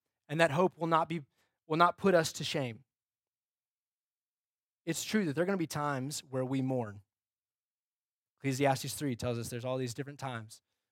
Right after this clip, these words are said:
It's a time to mourn. And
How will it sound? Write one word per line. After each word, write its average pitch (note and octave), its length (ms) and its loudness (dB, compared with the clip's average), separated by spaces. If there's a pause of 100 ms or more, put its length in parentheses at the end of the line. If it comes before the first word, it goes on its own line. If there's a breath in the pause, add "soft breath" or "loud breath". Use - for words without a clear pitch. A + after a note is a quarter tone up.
(120)
It's - 80 -20
a A#2+ 40 -20
time C#3+ 360 4
to C3+ 320 -2 (300)
mourn. A#2+ 420 -2 (600)
And F3 420 4